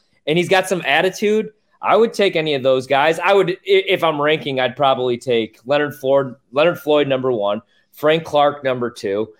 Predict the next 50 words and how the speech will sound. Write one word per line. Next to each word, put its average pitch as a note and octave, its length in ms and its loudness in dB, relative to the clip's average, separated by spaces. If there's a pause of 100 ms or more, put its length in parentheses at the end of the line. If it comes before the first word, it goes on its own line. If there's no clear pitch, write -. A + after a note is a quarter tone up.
(160)
I'd E3 180 0
take F3+ 160 0
a D3 60 -2
look C3+ 200 -2
at B2+ 60 -6
Jadeveon A2+ 540 -2
Clowney A2+ 320 -4
if - 80 -12
he'd A2+ 120 -4
actually A2 320 -4
come G#2+ 240 -6
play G#2+ 240 -2
in G2+ 120 -6
Green G2 260 -6
Bay. G2 360 -2 (280)
And F3+ 100 0
then A3+ 120 0
some B3+ 160 0
of A#3 60 2
these G#3 200 0
D F#3 180 -2
Bs, F3+ 260 0
Shaq D#3 420 0
Griffin, D3+ 320 0
I F3 100 4
believe, F3 300 2
is E3+ 100 -6
still F3+ 220 2
out F3+ 180 2
there. F3 140 2
He's A3 120 -2
only D#4+ 200 -4
twenty-eight E3+ 440 0
years C#3 240 -4
old, E3 220 -2
man. F3 240 2
Marcus D#3 340 0
Peters E3 520 0 (340)
is - 140 -16
thirty F3 260 4
years E3+ 240 4
old. E3+ 180 4
I C#3+ 80 4
know D#3 140 4
he's D3 140 0
got D3+ 160 2
the B2+ 80 -2
knee C#3+ 260 0
injuries, E3 500 0
but B2+ 380 2